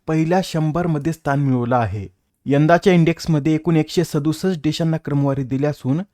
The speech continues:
यात भारताने सदुसष्ट गुण मिळवून नव्याण्णवावे स्थान मिळवलं आहे.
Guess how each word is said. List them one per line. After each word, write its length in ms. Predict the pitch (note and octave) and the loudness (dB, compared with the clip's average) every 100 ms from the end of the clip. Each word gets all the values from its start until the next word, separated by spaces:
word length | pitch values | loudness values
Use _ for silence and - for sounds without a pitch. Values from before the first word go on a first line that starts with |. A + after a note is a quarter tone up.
| _ - | _ -2
यात 260 | C3+ D#3+ E3 D3+ | 2 2 2 -4
भारताने 500 | C#3+ - B2+ C3+ G#3 _ _ _ - | -4 0 2 2 -2 _ _ _ -6
सदुसष्ट 600 | D#3+ D3+ F3+ - G#3+ D3 | -2 0 -2 0 0 0
गुण 180 | C3+ D#3+ | -2 0
मिळवून 400 | D#3 F3 C#3+ F3 - _ _ C3+ | 2 4 2 0 -4 _ _ 0
नव्याण्णवावे 840 | C#3 D3 D3 F3+ E3+ E3 D#3+ E3+ | 2 2 0 0 2 0 0 -4
स्थान 300 | - - C3+ | -6 -4 0
मिळवलं 340 | C3+ B2 A#2 A#2+ | 2 0 0 0
आहे. 320 | A2 G2+ | -2 -4